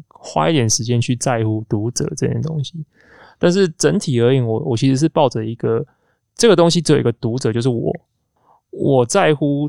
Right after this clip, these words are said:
他，我觉得今天我东西做得好不好这件事情，我一直在乎说我觉得好不好看。所以我比较多的时间是以服务我自己的角度来去做这个东西，所以我会受我自己影响，但是我很难受读者的影响。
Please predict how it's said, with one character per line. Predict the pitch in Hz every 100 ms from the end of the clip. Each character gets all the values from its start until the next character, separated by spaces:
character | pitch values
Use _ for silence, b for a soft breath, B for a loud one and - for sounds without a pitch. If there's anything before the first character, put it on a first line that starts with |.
| -
他， | - 131 120 117 131 -
我 | - 127
觉 | 156
得 | 160
今 | 165
天 | 165 165
我 | - 131
东 | 117 143
西 | 139
做 | 160
得 | 120
好 | - 110
不 | 165
好 | 135
这 | 104 117
件 | 117
事 | 123
情， | 117
我 | 120
一 |
直 | 117
在 | 110 131 113
乎 | 110
说 | 120 -
我 | - 117
觉 | 120 135
得 | 139
好 | 120 -
不 | 135
好 | 135 -
看。 | - 135 _ _ _ _ -
所 | 135
以 | 123 - _ -
我 | - 139
比 | -
较 | 160
多 | 156 143
的 |
时 | 123 113
间 | 123 123
是 | 151 127
以 | 113
服 | - 123
务 | 156 175
我 | 110
自 | 135
己 | 120
的 | 110
角 | 127 123
度 | 127 117
来 |
去 | 123
做 | - 127
这 | 123
个 | 139
东 | 143 143
西， | - 165 147 -
所 | - 131
以 | 123 117 _ _ _
我 | - 123
会 | - 175
受 | - 196 139
我 | 110
自 | 107 202
己 | - 107
影 | 110 127
响， | 110 107
但 | 127 127
是 |
我 | 135 123
很 | - 107
难 | 104 107
受 | - 135
读 | 113 113 117
者 | 139 107
的 | 101
影 | 107 107
响。 | - 147